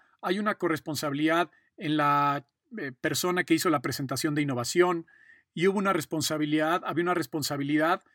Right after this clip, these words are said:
en, eh, el niño de dieciocho años. ¿Por qué? Porque también yo necesito asegurar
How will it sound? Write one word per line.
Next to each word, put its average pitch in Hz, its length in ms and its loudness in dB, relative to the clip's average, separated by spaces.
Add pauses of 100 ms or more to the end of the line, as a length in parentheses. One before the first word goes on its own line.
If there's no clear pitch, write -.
(300)
en, 180 360 0 (300)
eh, 143 380 -4
el 156 200 -2
niño 175 240 2
de 156 100 4
dieciocho 135 500 -2
años. 110 420 -16 (420)
¿Por 151 200 -2
qué? 202 340 0 (600)
Porque 135 320 -4
también 151 500 -2
yo 190 120 0
necesito 180 760 -2
asegurar 202 720 -2